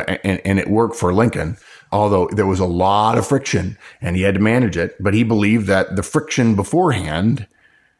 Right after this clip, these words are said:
would create better ideas and he could trust these people to be professional. And once a decision was made, they would all act on it as best they could. Look, effective leadership teams regularly disagree, folks.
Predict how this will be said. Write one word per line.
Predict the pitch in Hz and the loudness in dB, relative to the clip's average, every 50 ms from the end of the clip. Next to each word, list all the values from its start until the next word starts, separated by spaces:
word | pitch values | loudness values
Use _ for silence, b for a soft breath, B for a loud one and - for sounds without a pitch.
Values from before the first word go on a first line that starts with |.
| _ _ - | _ _ -4
would | - 113 113 120 131 131 127 107 - - - - | -2 0 2 4 2 2 0 -2 -6 -8 -8 -6
create | - - 120 110 101 104 104 101 - - | -2 0 0 2 2 2 0 -2 -4 -4
better | - 104 101 98 92 87 | -2 0 0 2 0 0
ideas | 62 71 90 92 90 110 131 117 85 76 78 76 95 - - - | 0 0 -2 -2 -2 0 0 0 -2 -2 -4 -6 -6 -8 -6 -2
and | 123 123 120 110 104 101 101 98 | -2 0 2 2 2 2 0 0
he | - - 135 - | -2 -4 -4 -2
could | - 135 107 | -2 -2 -2
trust | - - - 143 151 143 - - | -2 -2 0 0 0 -2 -2 0
these | 113 113 110 104 | 0 0 0 0
people | - - 117 101 110 107 | 0 0 0 0 0 0
to | 107 110 | 0 0
be | 104 104 | 0 0
professional. | - - - - 131 135 135 - 117 98 98 | -2 -4 -2 0 0 0 0 0 0 0 2
And | 98 98 98 101 | 2 2 2 2
once | 107 113 110 - | 2 2 2 0
a | |
decision | 104 95 92 - 120 110 95 95 95 | 0 -2 0 0 0 0 0 0 0
was | 92 92 90 | -2 0 0
made, | 143 160 156 104 92 82 82 85 98 - B B B B B B B B | 0 0 0 0 0 -2 -2 -4 -6 -8 B B B B B B B B
they | - 95 92 | -2 -2 0
would | 87 85 | 0 2
all | 85 80 78 73 69 | 0 0 0 0 0
act | 90 90 87 - - | 0 -2 -2 -4 -4
on | 92 82 78 | -6 -4 -4
it | 78 78 | -6 -6
as | 76 | -8
best | - - - 78 - - - | -6 -6 -6 -6 -6 -6 -8
they | 73 65 76 | -8 -8 -8
could. | - - 87 - - - - - B B B B B B B B B B - | -8 -8 -8 -8 -8 -12 -14 -20 B B B B B B B B B B 0
Look, | 123 123 - - - - | 2 2 2 2 0 -4
effective | - - - 135 127 127 - 151 101 107 | -4 -2 -2 -4 -2 -2 -2 -2 0 0
leadership | 113 110 107 104 - 117 95 - | 2 2 2 0 0 -2 -4 -4
teams | - - 107 95 95 92 90 | -4 -2 0 0 0 -2 -2
regularly | 87 90 98 107 113 113 113 117 117 113 113 113 104 | -4 -2 0 2 2 2 2 2 4 4 4 4 4
disagree, | 92 98 - - 101 82 90 92 87 85 | 2 0 0 -2 -2 0 0 0 0 0
folks. | 80 - - 73 69 69 71 - - - - | -2 -6 -8 -8 -8 -8 -8 -12 -16 -20 -20